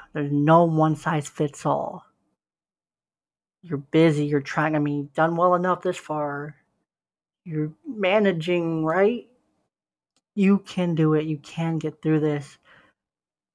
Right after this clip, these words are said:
You can do this because you got this more <laughs> than you think you've got this. Nobody has the answers, all the answers. Nobody has the perfect answers for you, except for you.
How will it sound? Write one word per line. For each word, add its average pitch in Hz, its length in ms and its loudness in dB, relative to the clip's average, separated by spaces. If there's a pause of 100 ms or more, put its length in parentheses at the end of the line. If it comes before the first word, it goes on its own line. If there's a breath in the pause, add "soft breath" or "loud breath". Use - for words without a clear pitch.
(520)
You 156 120 0
can 156 340 -2 (100)
do 156 320 4
this 143 500 -2
because 147 540 -8
you 151 460 -2 (240)
got - 320 -4
this 160 300 -10
more 170 220 2
<laughs> - 0 -
than 156 100 -6 (140)
you 185 100 -2
think 160 280 -6
you've 160 140 -4
got 147 320 0
this. - 340 -14 (640 soft breath)
Nobody 170 320 6
has 190 220 4
the 165 140 0
answers, 143 420 -2
all 160 220 4
the 156 160 0
answers. 143 500 -4 (920)
Nobody 180 220 0
has 208 260 4
the 214 80 2
perfect 214 360 0
answers 202 300 -2
for - 140 -12
you, 151 440 4 (1080)
except 180 460 -2
for - 180 -6
you. 165 420 -8